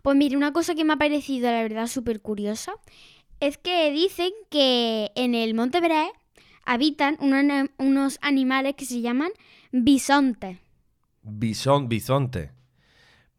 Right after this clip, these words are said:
Speaker 2: ¿A qué altitud? No sabemos porque, mm, yo he estado también investigando un poquito sobre eso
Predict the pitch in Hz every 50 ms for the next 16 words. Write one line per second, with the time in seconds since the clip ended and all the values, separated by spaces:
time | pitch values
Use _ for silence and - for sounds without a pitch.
0 | _ _ - - 113 95 139 147 135 156 165 139 123 107 101 98 90 107 104 117
1 | 131 151 170 175 - 131 113 127 120 113 110 107 - - _ _ _ _ _ _
2 | _ _ _ _ - 113 113 113 110 107 107 104 98 - - - - - - _
3 | - 104 101 101 127 143 135 131 - - 160 160 160 156 156 147 147 143 139 143
4 | 147 151 151 147 139 135 143 135 131 143 139 139 135 139 135 127 123 127 127 139
5 | 151 135 131 127 127 120 113 113 117 143 151 - - 107 107 151 -